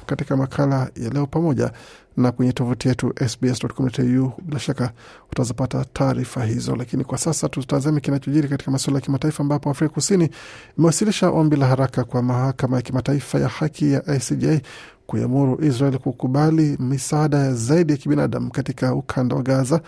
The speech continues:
huku ikitahadharisha juu ya kitisho cha baa la njaa. Afrika Kusini imewasilisha, uh, hoja hiyo, ikisema kwamba lazima hatua zichukuliwe haraka. Afrika Kusini pia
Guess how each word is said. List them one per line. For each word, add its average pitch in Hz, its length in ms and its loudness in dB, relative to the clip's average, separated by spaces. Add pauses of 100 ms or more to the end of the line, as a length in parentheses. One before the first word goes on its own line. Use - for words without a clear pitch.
(320)
huku 190 520 0
ikitahadharisha 123 1400 -2
juu 127 280 2
ya 123 140 2
kitisho 131 720 -2
cha 127 260 -2
baa 139 460 0 (100)
la 139 160 0
njaa. 117 380 -4 (920)
Afrika 196 260 0
Kusini 180 500 2 (160)
imewasilisha, 135 800 2 (220)
uh, 123 460 -4
hoja 127 220 -2
hiyo, 123 300 4 (360)
ikisema - 240 -4
kwamba 123 380 0
lazima 127 360 -2
hatua 127 260 -2
zichukuliwe 123 400 -4
haraka. 127 380 -4 (220)
Afrika 127 520 -6
Kusini 127 260 0
pia 131 200 2